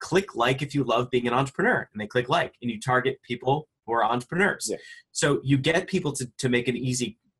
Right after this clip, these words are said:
Speaker 1: click to the like button. That's an impulse. And what'll happen is because you're saying, "Click like if you love," and then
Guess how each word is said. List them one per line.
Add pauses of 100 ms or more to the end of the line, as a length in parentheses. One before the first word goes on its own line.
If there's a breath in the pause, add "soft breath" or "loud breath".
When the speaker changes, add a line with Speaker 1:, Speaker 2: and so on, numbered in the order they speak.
Speaker 1:
click (300)
to
the
like
button.
That's
an
impulse. (540 soft breath)
And
what'll
happen
is
because (140)
you're
saying, (120)
"Click
like
if
you
love,"
and
then